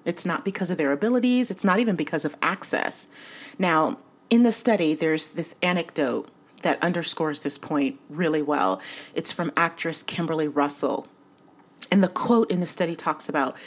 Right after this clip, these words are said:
"The feeling is greater than frustration. It's an injustice.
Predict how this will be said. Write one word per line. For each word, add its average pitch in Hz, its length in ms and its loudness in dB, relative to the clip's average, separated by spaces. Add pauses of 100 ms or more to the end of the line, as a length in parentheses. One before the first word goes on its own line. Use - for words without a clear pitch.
(320)
"The 208 100 0
feeling 269 680 4
is - 220 -2
greater 165 500 0
than 160 160 -2
frustration. 147 880 2 (200)
It's - 180 0
an 175 100 2
injustice. - 880 0